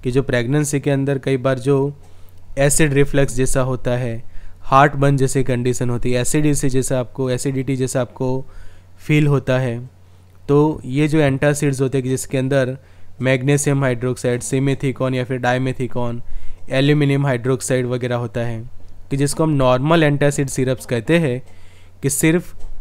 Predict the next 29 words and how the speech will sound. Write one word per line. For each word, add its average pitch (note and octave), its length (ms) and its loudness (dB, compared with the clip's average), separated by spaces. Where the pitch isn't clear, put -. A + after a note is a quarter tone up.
जो D3+ 220 2
milk D3+ 260 4
of E3 280 4
magnesia C#3+ 580 4
होते D3 300 4
हैं, D3+ 80 2
मैग्नीशियम C#3+ 540 2
हाइड्रोक्साइड C3+ 540 0
का C#3 120 -2
मिक्सचर C3+ 360 -2
होते B2 200 -6
हैं, B2 240 -8
वो D3+ 280 6
जो D#3 160 4
है D#3 120 2
वो D3 260 2
काफ़ी C#3 680 0
ईजी D3 280 4
रहते D#3 340 4
हैं G3 320 -6
कि C3+ 100 -2
जिससे C#3 360 -2
कोई D#3 180 0
साइड B2+ 280 0
इफेक्ट D3 280 -2
भी D3+ 120 0
ना D3+ 120 0
हो D3+ 280 -4
और C#3 320 2